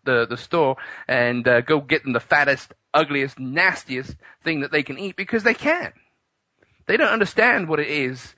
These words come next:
when you're older not to be able to eat certain foods and, you know, allow those influences to affect you. So, you need to learn to be smart because obviously the greatest thing that affects you as you grow older is your food.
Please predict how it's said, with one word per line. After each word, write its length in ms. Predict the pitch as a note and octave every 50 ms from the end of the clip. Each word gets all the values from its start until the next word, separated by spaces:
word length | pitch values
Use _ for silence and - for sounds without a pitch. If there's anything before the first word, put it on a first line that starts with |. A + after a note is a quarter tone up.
| - - - - - - - -
when 160 | D#3+ D#3+ D3
you're 120 | C#3 C#3 -
older 300 | D#3 D#3 D#3 D3 C#3 C3
not 240 | C3 D3 D3 - -
to 80 | -
be 120 | - D3 C#3
able 180 | C#3 C#3 C3
to 80 | C3+ C3+ -
eat 260 | C#3+ C3+ C3+ - -
certain 360 | - - E3 D#3 C#3+ B2 A#2+
foods 640 | A2+ - - C#3 A#2 G#2+ G2+ G2 - - - - - _ _ _ _
and, 260 | - C#3+ C#3+ C3+ C3+ B2+ - - _ - - - - -
you 100 | E3+ E3+
know, 320 | D#3 C#3 C3 C3 B2+ A#2+ _ - - - _ _ _ _ _ _ _ _ _ -
allow 320 | D#3+ D#3+ D3+ D3 D3+ D3 D3
those 260 | D3 D3 D3+ D3+ - -
influences 600 | E3+ E3 D#3 - D#3 D3+ D3 C#3+ C3+ D3 C#3+ -
to 140 | - D3+ D3
affect 380 | C#3 - G#3 A3+ - - -
you. 220 | A#2 F#2 C#2+ - _ - - - - _ _ _ _ _ _ _ _ _ _
So, 280 | - - C4+ A#3 D3 B2 - - - - -
you 100 | F#3+ A#3
need 180 | C#4+ D4 C#4
to 100 | - -
learn 180 | G#3 G#3+ G#3+ G3+
to 80 | - -
be 160 | - F3 D#3+
smart 360 | - - F3 E3 C#3+ C3 -
because 300 | - - - A#3 G#3+ - - _ _ _
obviously 380 | - A#3 B3 A#3+ A3+ - A3+ G#3
the 100 | F3+ E3+
greatest 480 | D3 - A3+ B3 C4 A#3 G#3 - - -
thing 180 | A3+ G#3+ G3
that 100 | F3 D#3+
affects 400 | D3 - - - F4+ F#4 - -
you 80 | - F3
as 80 | D3+
you 80 | D3 D3+
grow 220 | C#3+ D3 C#3+ D3
older 400 | E3+ - B3+ - - D#3+ D#3 D#3+ - - - - _ -
is 260 | G3+ G#3+ F3 D#3+ E3
your 100 | F3 E3+
food. 420 | - - D4+ F#4+ G#3 G#2 C#2+ -